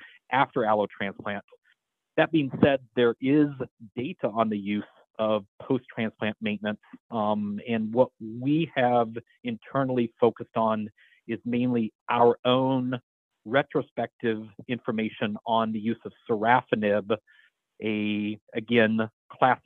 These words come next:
two tyrosine kinase inhibitor that's currently only F D A approved for renal cell and hepatocellular carcinoma, but has inve-, been investigated in a prospective fashion with the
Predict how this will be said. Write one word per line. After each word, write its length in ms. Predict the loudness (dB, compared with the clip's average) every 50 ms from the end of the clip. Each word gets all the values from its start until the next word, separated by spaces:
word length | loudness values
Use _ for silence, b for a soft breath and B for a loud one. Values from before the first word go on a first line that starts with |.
| _ -6 0 0 2
two 480 | 2 2 2 4 4 2 2 0 -2 -4 _ _ _ _ _ _ _ -6 -2
tyrosine 360 | 0 0 0 0 -2 -8 -8
kinase 300 | -8 -6 -6 -6 -6 -6 -4 -2
inhibitor 300 | -2 0 2 2 2 2
that's 140 | 0 -4 -6 -4
currently 340 | -4 -4 -2 -2 -4 -6 -4
only 320 | -4 -4 -2 -2 -2 -2 -2
F 100 | -4 -4 -4
D 140 | -2 -2 -2
A 40 |
approved 380 | -2 -4 -6 -4 -4 -4 -4 -4 _ -4
for 100 | -4 -2
renal 320 | 0 0 0 0 -2 -2 0
cell 160 | -2 -2 -2
and 100 | -2 -6 -8
hepatocellular 520 | -6 -6 -6 -4 -2 0 0 0 0 -2
carcinoma, 640 | -4 -4 -6 -6 -8 -10 -10 -8 -8 -6 -6 -6 -8 -8 b b b b b b b -6
but 100 | -6 -4
has 80 | -4
inve-, 300 | -4 -4 0 0 0 0 0 0
been 140 | 0 0 0
investigated 680 | 2 0 0 0 0 -2 -6 -2 -2 0 0 0 -2 _ _
in 140 | -6 -6 -4
a 80 | -6 -8 -10
prospective 600 | -6 -2 -2 -2 0 _ -2 -4 -4 -4 -6 -6 -2 0
fashion 540 | 2 2 2 0 -2 -4 -4 -4 -4 -6 -8 _ b b b b _ _ -6
with 140 | -6 -6 -4
the 100 | -6 -10